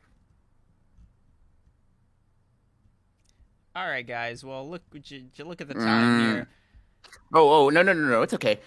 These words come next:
Speaker 2: We, we can, we can push it off for ho-, however long you need to, to muster up the strength to speak your truth. <laughs>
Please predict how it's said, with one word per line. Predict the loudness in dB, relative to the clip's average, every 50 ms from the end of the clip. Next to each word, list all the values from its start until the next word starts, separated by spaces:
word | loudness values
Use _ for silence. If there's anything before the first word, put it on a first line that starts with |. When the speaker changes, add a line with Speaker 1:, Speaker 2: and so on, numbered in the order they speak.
| -20 -16 _
Speaker 2:
We, | -4 -4 -4 -2
we | -4 -4
can, | -2 0 -2 -2 -2 -4
we | -6 -8
can | -8 -8
push | -8 -8 -8 -2
it | 0 0
off | 0 0 0
for | -2 -2 -2 -2 -4 -12 _ _
ho-, | -2 -2 0 0
however | 0 2 4 4 4 4 2 0
long | 0 2 0 0 0
you | -4 -4
need | -2 -2 -2 -2 -2 -2
to, | -2 -2 -2 -2 -2
to | -4 -4
muster | -2 0 0 -2 -2 -2 -2 -2
up | -2 -2
the | -4 -8
strength | -6 -4 -2 -2 -2 -2 -4
to | -8 -10
speak | -10 -8 -6 -6 -6 -6
your | -6 -8 -8
truth. | -6 -6 -6 -4 -4 -6 -6 -10 -16 -20 _ _ _ _ _ _ _ _ _ _ _ _ -20 _ _ _ -16 -12
<laughs> | -4